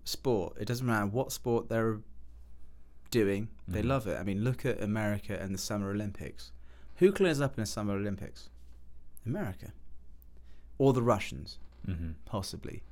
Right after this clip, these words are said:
Speaker 2: Right.
Speaker 1: But, um, America is a great sport-loving country. You just love the wrong sports too much.
Speaker 2: <laughs> Is that what it is?
Speaker 1: <laughs> Oh, American football. Oh, forget about it.
Speaker 2: Well,
Speaker 1: I
Speaker 2: I'm
Speaker 1: can't stand it.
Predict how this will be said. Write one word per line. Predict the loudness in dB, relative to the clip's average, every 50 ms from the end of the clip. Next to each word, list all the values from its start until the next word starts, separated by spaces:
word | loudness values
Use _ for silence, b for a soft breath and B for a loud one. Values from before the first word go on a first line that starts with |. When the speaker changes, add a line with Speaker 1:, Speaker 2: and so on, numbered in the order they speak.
| b b b b b -4
Speaker 2:
Right. | -4 -4 -4 -6 -8 -8 -10 -10 -12 -12 -10 -4
Speaker 1:
But, | -2 0 2 4
um, | 4 4 4 4 4 2 0 0 -4 -10 -10 -4
America | 0 4 6 6 6 6 6 4 2 0
is | 0 0
a | -2 -4
great | -2 2 4 4 6 4 4 0 -2
sport-loving | -6 -6 -2 0 0 0 2 2 0 0 0 -2
country. | -2 -2 -4 -4 -4 -6 -6 -6 -6 -6 -8 -10 -12 -8 -4
You | 0 2
just | 2 2 2
love | 4 6 6 6 6 6 2
the | -2 0
wrong | 0 0 0 0 -2 -4
sports | -4 -4 -2 -4 -2 -4 -4 -6 -8 -8 -8 -8
too | -8 -6 -4 -4
much. | -2 0 0 0 0 0 -4 -4
Speaker 2:
<laughs> | 0
Is | 2 4 4 4 4
that | 2 0 2 0
what | -2 2 2
it | 2 6 6
is? | 4 4 4 -2 -4 0 4
Speaker 1:
<laughs> | 6 6 6 6 0 -6 -4 -4 -4 -4 -2 8 12
Oh, | 12 12
American | 12 12 12 10 10 10 8 6 2
football. | -2 0 0 0 0 0 -4 -6 -6
Oh, | -6 -8 -8 -8 -10 -10
forget | -12 -12 -10 -8 -6 -4 -4 -4
about | -4 -4 -6 -6 -8
it. | -8 0
Speaker 2:
Well, | 6 8 8 10 10
Speaker 1:
I | 8
Speaker 2:
I'm | 4
Speaker 1:
can't | 2 0 -2
stand | -2 -2 0 0 0 0
it. | -2 -4 -8